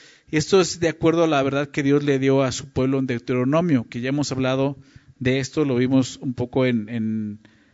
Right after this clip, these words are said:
la transfiguración, ¿recuerdas? Cuando apareció, eh, Elías, Moisés, Jesús ahí,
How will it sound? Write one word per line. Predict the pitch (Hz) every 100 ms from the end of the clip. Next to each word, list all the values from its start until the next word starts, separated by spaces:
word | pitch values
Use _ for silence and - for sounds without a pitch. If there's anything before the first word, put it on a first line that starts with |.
| -
la | 117
transfiguración, | - 120 - 123 120 117 147 147
¿recuerdas? | 143 135 165 214 - - _ _
Cuando | 123 117
apareció, | 117 117 110 - 131 135 135 - - _ _ _ -
eh, | 113 110 104 113
Elías, | 117 127 135 127
Moisés, | 113 117 - 123 127 -
Jesús | 113 120 123
ahí, | 117 127